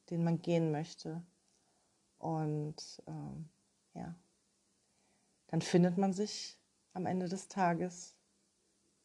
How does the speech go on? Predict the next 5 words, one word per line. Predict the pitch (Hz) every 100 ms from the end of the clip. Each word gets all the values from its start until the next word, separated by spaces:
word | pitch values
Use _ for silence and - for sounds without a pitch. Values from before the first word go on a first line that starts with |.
| _
an | -
seinem | 170 175 180
Ziel | - - 214 170 170
wieder | 160 170 175 _ _ _ _ _ _ _ _ _ _ _ _ _ _ _ _ _ _
und | 175 165 160 151 151 - - -